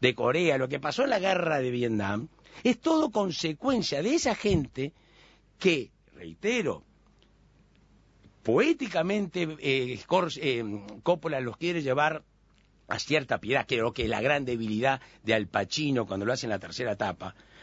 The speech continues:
cuando quiere ver quién sigue este poder. Ese poder ya está enquistado en la sociedad, porque era gente muy joven, sin ningunos, sin ninguna cultura, sin ningún refinamiento, que habían llegado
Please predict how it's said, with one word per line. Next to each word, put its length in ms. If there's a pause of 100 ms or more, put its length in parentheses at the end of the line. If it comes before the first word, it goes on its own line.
cuando 240
quiere 180
ver 220
quién 320
sigue 240
este 180
poder. 400 (240)
Ese 220
poder 160
ya 60
está 160
enquistado 560
en 40
la 100
sociedad, 580 (400)
porque 180
era 140
gente 280
muy 200
joven, 560 (720)
sin 260
ningunos, 800 (180)
sin 200
ninguna 280
cultura, 640
sin 180
ningún 240
refinamiento, 720
que 60
habían 220
llegado 500